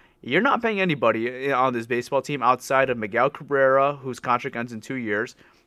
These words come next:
and you paid Eduardo Rodriguez this year. And after that, i-, y-, your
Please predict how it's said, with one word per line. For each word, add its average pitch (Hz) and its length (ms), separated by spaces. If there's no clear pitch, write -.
and 123 120
you 117 60
paid 151 180
Eduardo 139 380
Rodriguez 135 380
this - 140
year. 165 240
And 143 100
after 254 300
that, 226 260
i-, - 100
y-, 160 540
your 170 260